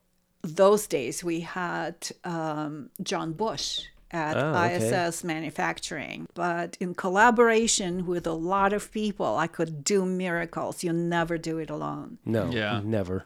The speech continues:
Speaker 1: That saying, "We're only good, as good as people that work for us," is
Speaker 2: Absolutely.
Speaker 1: absolutely true.
Speaker 2: One hundred percent.
Speaker 1: Yep.
Speaker 2: Without a doubt.
Speaker 3: And was the, I mean, the team, the crew itself must have been pretty good then too.
Speaker 1: My crew was pretty good for a while, yes.
Speaker 3: Yeah.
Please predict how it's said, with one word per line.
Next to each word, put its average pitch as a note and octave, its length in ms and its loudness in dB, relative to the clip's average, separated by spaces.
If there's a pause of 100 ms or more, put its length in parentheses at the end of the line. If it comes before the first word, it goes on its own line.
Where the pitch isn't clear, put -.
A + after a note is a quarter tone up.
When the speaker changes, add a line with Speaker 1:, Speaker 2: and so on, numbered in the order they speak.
Speaker 1:
That G#3+ 440 2
saying, G3+ 580 0
"We're E3+ 260 2
only G3 380 2
good, F#3+ 400 4
as F#3+ 240 2
good F#3 240 -2
as F3+ 200 -4
people G3+ 300 -4
that F#3+ 160 -2
work G3 220 -4
for G3+ 200 0
us," G3 320 0
is G2+ 120 0
Speaker 2:
Absolutely. G3 340 4
Speaker 1:
absolutely F#3 480 2
true. D3+ 340 -8
Speaker 2:
One G#2+ 160 -4
hundred A2 180 -2
percent. F2+ 380 -2 (140)
Speaker 1:
Yep. D3+ 220 -6 (240)
Speaker 2:
Without F#2+ 240 -2
a F#2+ 100 0
doubt. E2+ 280 -6 (180)
Speaker 3:
And C3+ 180 2
was B2+ 200 2
the, C3 180 -4
I B2+ 40 -4
mean, B2+ 160 -2
the A2+ 80 -2
team, A#2 480 2
the C3 160 2 (120)
crew C#3 600 2
itself C3+ 520 0
must C#3 200 -2
have C3+ 60 -8
been C3 120 0
pretty B2+ 240 -2
good B2 260 -4
then B2 200 -2
too. C3+ 300 0
Speaker 1:
My C4+ 160 4
crew G4 220 4
was F#4 140 4
pretty C4 260 0
good G#3+ 460 4
for - 380 -6
a G3+ 80 2
while, G3 400 4
yes. G#3 480 2
Speaker 3:
Yeah. G2 180 -2